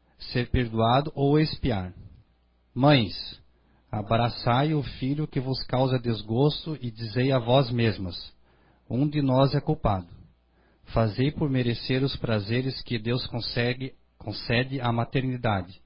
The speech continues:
ensinando a vossos filhos que eles estão na terra para se aperfeiçoar,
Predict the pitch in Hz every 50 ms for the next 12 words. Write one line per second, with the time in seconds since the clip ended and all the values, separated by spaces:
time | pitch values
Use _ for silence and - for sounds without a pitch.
0 | _ _ _ _ _ _ _ _ _ - 110 104 - - - 117 110 113 131 143
1 | 143 135 123 117 120 123 123 - - 123 - - - 120 120 131 135 139 - -
2 | - - 127 123 123 127 131 123 113 117 117 110 - - 131 127 123 117 110 -
3 | - 117 120 123 127 123 - - 123 120 117 - - 131 - - 127 120 - -
4 | 123 - - - 127 110 92 87 90